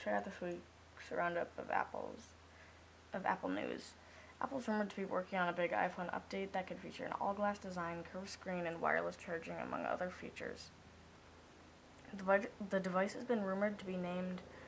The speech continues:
the iPhone eight or iPhone eight X. Hmm, sorry.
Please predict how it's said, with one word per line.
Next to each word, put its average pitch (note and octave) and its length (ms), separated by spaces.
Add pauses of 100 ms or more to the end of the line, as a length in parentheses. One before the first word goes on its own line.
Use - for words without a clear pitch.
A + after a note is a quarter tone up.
(300)
the F#3+ 80
iPhone F3+ 420
eight F#3+ 260
or - 120 (100)
iPhone F3+ 300
eight F3 240
X. - 480 (2750)
Hmm, A#3+ 100 (360)
sorry. G2+ 160